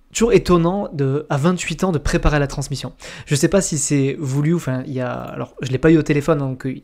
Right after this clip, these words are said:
il, il pourrait peut-être m'argumenter s'il était en face de moi, mais je, je pense que c'est quand même un peu tôt, tu vois, <laughs> préparer la transmission à vingt-huit ans. D'une part parce que, bah, tu as, tu n'as que vingt-huit ans, donc t'as vraiment le temps. Et en plus de ça, euh, tu n'as pas encore d'enfant.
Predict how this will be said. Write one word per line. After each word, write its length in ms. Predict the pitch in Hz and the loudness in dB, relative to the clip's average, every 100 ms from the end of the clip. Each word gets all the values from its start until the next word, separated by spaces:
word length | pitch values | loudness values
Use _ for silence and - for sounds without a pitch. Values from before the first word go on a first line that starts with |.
| _ - | _ -16
il, 120 | 139 | -14
il 80 | - | -10
pourrait 180 | 135 135 | -4 -2
peut-être 160 | 151 147 | 0 0
m'argumenter 520 | 143 151 160 156 165 | 0 0 0 0 -2
s'il 160 | 156 | -4
était 120 | 127 131 | -6 -4
en 60 | |
face 160 | 127 131 | -4 -2
de 60 | |
moi, 160 | 147 190 | 2 2
mais 140 | 139 - - - - _ _ - | 2 -4 -14 -18 -20 _ _ -6
je, 100 | 170 | -4
je 100 | 151 | 0
pense 180 | 147 190 | 4 2
que 80 | 151 | 2
c'est 80 | 143 | 0
quand 80 | 165 | 2
même 100 | 160 | 2
un 40 | |
peu 140 | 156 | 2
tôt, 220 | 147 185 180 | 4 4 4
tu 140 | - | 4
vois, 100 | 143 | 4
<laughs> 60 | - | 4
préparer 300 | 151 135 147 | 2 2 2
la 80 | |
transmission 440 | 139 143 135 147 160 | 0 -2 -4 0 2
à 40 | |
vingt-huit 340 | 139 127 131 160 | 2 0 -2 -2
ans. 140 | 190 - - - | -2 -6 -18 -6
D'une 160 | 151 147 | -4 0
part 120 | 180 | 0
parce 120 | 151 | -2
que, 180 | 139 131 - _ - | -4 -4 -8 _ -4
bah, 160 | 131 | -2
tu 220 | 120 - | -2 -2
as, 80 | 127 | -4
tu 240 | - - 147 | -4 -2 2
n'as 140 | 180 | 2
que 160 | 175 170 | 2 2
vingt-huit 420 | 147 135 131 170 | 2 -2 -4 -2
ans, 80 | 180 | -4
donc 240 | 117 - | -6 -10
t'as 160 | 117 110 | -12 -8
vraiment 380 | 120 139 147 | -2 0 0
le 40 | 135 | 0
temps. 220 | 175 220 - - - - | 0 -2 -4 -20 -6 2
Et 100 | 170 | 4
en 80 | 143 | 4
plus 220 | 156 143 | 0 0
de 100 | 135 | 0
ça, 420 | - 180 202 202 _ - | 0 0 -2 -4 _ -6
euh, 280 | 123 123 | -4 -4
tu 120 | 120 123 | -6 -6
n'as 60 | |
pas 100 | 113 | -4
encore 200 | 131 131 | -2 -2
d'enfant. 360 | 127 117 185 | -2 0 0